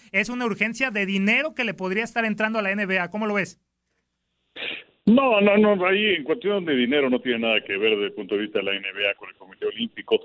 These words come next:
Speaker 2: pero estás pensando, Manuel, nada más en jugadores de Estados Unidos, pero hay una enorme cantidad de jugadores que son seleccionados de sus países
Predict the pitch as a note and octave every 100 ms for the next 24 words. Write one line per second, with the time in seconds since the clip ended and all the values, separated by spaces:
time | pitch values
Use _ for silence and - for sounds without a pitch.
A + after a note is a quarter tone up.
0 | - - - - D#3 E3 D#3+ D3 G3+ G3+
1 | A#3 G#3+ A3+ G#3 E3 F3+ G3+ G#3+ F#3 F3+
2 | D4+ B3+ G3+ E3+ E3+ C3 C#3 A2+ G2+ F3
3 | B3+ F#3 _ _ _ _ _ C#3+ C#3 C#3+
4 | E3 G3+ A3 G#3 - E3 E3 E3 A3 D#4
5 | E4+ B3+ G3 D3+ D3 E3+ F#3+ F#3+ B2 A2+
6 | G#2+ G#2+ D#3 - - - - _ - C3
7 | C#3 G#3 A3 C4+ A#3+ - D#3+ G3+ G3+ F3+
8 | E3 C3 A2 G2+ A#2 F#3